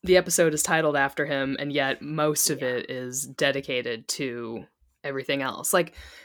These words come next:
Speaker 1: the, the time in this episode is really kind of spread out across multiple storylines,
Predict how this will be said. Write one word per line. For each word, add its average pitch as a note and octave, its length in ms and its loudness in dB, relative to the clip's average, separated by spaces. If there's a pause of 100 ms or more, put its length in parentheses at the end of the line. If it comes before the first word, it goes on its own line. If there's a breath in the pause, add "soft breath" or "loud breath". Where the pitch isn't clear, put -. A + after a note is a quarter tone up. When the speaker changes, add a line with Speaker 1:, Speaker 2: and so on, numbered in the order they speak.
(140 loud breath)
Speaker 1:
the, G#3+ 360 2
the F3 520 -2 (160)
time C4+ 540 0
in D3+ 140 -2
this C#3 160 -4
episode C3 400 -6
is C#3+ 100 -6
really C#3+ 180 0
kind A#2+ 200 -6
of G#2+ 80 -8
spread C3 320 0
out A#2 260 -2
across B2 420 -6
multiple C3+ 320 -6
storylines, A#2 680 -6